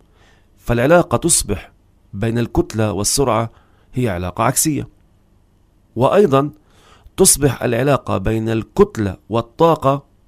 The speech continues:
الناتجة أو الطاقة الحركية للجسمين أيضا علاقة عكسية، فصاحب الكتلة الأقل يتحرك بسرعة أكبر، يتحرك بطاقة حركية أكبر،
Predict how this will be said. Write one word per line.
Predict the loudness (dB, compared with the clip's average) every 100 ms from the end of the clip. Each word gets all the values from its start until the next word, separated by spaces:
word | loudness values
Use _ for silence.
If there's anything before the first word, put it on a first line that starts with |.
| _ _
الناتجة | -4 -2 -2 -4 -4 -6 -4
أو | -2
الطاقة | -2 -4 -2
الحركية | -2 -4 -6 -4 -6 -8 _ -20 _ _
للجسمين | 0 2 2 2 0 -2 -4 -6 -4
أيضا | -2 -2
علاقة | -2 -4 0
عكسية، | 0 0 -2 -4 -6 _ -20 -20 -20 _
فصاحب | _ -2 4 4 4 0 -2
الكتلة | -2 -2 -2 -2 -2 -4 -4 -2
الأقل | -2 -2 0 0 -2 -10 _ _ _ _ _
يتحرك | -4 -4 -4 -2 -2 -4 -10 -16
بسرعة | -6 -2 0 -2 -4 -6
أكبر، | -8 -2 -2 -2 _ _ _ _ -12
يتحرك | -8 -6 -4 -4 -4
بطاقة | -2 -2 -4 -6
حركية | -10 -10 -6 0 0
أكبر، | 0 -4 -10